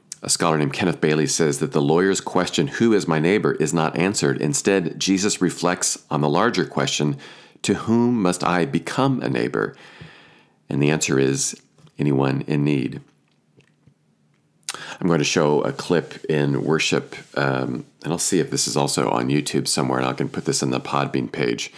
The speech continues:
When you talk about neighbor, you have to talk, of course, about Mister Rogers. And, um, two movies came out about Fred Rogers in the last couple of years. One was a documentary called Won't You Be My Neighbor?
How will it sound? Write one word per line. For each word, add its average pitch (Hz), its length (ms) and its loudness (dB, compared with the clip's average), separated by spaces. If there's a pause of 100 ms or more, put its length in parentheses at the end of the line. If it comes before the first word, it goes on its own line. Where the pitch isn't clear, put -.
(1300)
When 82 140 0
you 78 60 0
talk 90 200 2
about 80 160 2
neighbor, 78 260 4
you 65 120 0
have 82 240 -2
to - 60 -6
talk, 73 220 -2
of 69 180 -4
course, 78 240 -2
about 64 180 0
Mister - 240 -4
Rogers. 73 580 0 (600)
And, 71 540 0 (100)
um, 69 520 0 (1300)
two 117 500 4
movies 104 320 4
came 87 220 2
out 90 200 2
about 73 400 0
Fred 85 300 0
Rogers 80 400 2
in 78 60 2
the 76 60 4
last 80 220 2
couple 76 220 0
of 69 100 2
years. 76 220 2
One 76 180 2
was 76 200 2
a 73 60 0
documentary 80 720 2
called 71 220 -2
Won't 76 180 0
You 71 80 -6
Be 76 100 2
My 71 140 2
Neighbor? 80 440 2